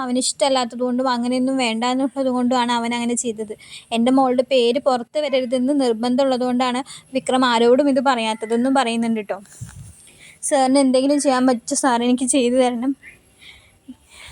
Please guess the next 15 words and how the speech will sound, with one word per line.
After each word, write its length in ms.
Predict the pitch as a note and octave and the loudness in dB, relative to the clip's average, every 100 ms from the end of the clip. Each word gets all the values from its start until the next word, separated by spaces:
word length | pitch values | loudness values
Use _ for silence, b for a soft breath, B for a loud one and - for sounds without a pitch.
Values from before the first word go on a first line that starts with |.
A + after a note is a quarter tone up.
| C4 | 4
എന്ന് 120 | C#4 | 4
പറഞ്ഞിട്ട് 280 | C4+ B3+ B3+ D4+ | 4 2 2 2
അയാൾ 160 | C4+ C#4 | 0 0
പോവുകയാണ് 380 | D#4+ C4 C4+ A#3 | 0 0 -2 0
കേട്ടോ. 160 | G#3 G#3 - B B B A#3 | 0 0 -2 B B B -4
അപ്പോൾ 200 | - C#4+ | 0 0
ശങ്കരനാരായണൻ, 720 | D4+ B3 B3 B3 B3 B3 B3+ F#4+ D#4+ - | 2 2 0 2 2 0 -2 -4 -4 -2
ആ, 40 | B3+ B3 B3 A#3+ | 0 2 2 2
ജഡ്ജ് 280 | B3 G#3+ D#4+ | 2 2 0
ആയതുകൊണ്ട് 380 | C4+ B3+ B3+ B3+ D4 | 0 -2 0 0 2
ശങ്കരനാരായണന് 680 | C#4 A#3+ A#3+ A#3+ A#3+ A#3+ C4 | 0 0 2 2 2 0 2
ഇപ്പോൾ 120 | C#4 B3 | 2 2
എന്താണ് 260 | A#3+ C4 C#4 | 0 0 0
ചെയ്യാൻ 180 | C#4+ B3 | -2 -2
പറ്റുക? 260 | A#3+ A3+ A#3+ | -4 -4 -6